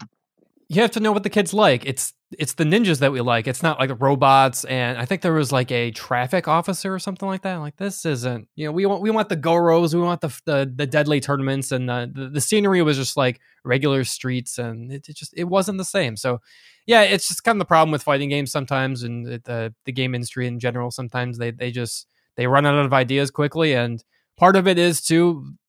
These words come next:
the game industry was transitioning to a, a different era of consoles. And the P S one, the, the three D world didn't really translate well early on for, for video games, for sure.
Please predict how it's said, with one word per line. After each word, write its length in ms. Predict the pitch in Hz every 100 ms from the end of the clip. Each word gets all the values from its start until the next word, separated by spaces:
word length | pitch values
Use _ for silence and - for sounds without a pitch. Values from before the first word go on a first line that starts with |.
| _ _ _ -
the 240 | 147 143
game 220 | 135 156
industry 400 | 156 156 - 147
was 200 | 139 135
transitioning 640 | - 151 143 139 - 143 135
to 420 | 139 139 135 127
a, 140 | 127 127
a 60 | 139
different 340 | 135 147 135
era 220 | 131 135
of 80 | 123
consoles. 640 | 151 147 143 185 180 170 - _ _ _ _
And 600 | 139 139 139 135 135 127
the 140 | 127 135
P 200 | - 160
S 180 | 156 -
one, 380 | 143 151 156
the, 480 | 131 131 127 123 123
the 220 | 120 123 117
three 460 | - 139 151 160
D 500 | 151 147 160 170 175 160 _ _ -
world 440 | 156 156 180 156
didn't 180 | 165 151
really 220 | 165 165
translate 500 | - 170 156 156 151
well 320 | 147 147 151
early 240 | 147 151 143
on 200 | 135 131
for, 320 | - 131 127
for 180 | - 135
video 240 | 135 131
games, 240 | 120 117 117
for 140 | 123
sure. 260 | - 123